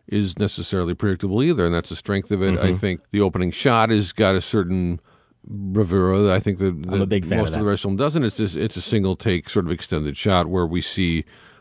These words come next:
Speaker 1: um, you know, this sort of leafy summer, you know, late summer evening, I think, uh,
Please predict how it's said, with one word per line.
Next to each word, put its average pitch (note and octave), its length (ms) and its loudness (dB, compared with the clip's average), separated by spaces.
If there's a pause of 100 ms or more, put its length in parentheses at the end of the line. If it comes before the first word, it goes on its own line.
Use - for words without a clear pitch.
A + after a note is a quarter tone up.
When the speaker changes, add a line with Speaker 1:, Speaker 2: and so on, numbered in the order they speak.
(180)
Speaker 1:
um, D#2+ 440 -2
you G2 60 0
know, F2 80 -2
this D#2+ 160 -4
sort E2+ 160 -4
of D#2 100 -4
leafy D#2+ 800 0
summer, D#2+ 800 0 (140)
you E2 120 -4
know, D2+ 160 -2
late D#2 340 0
summer D#2+ 340 -2
evening, D2+ 600 -2
I E2+ 100 -2
think, D2 360 -6
uh, C2+ 300 -8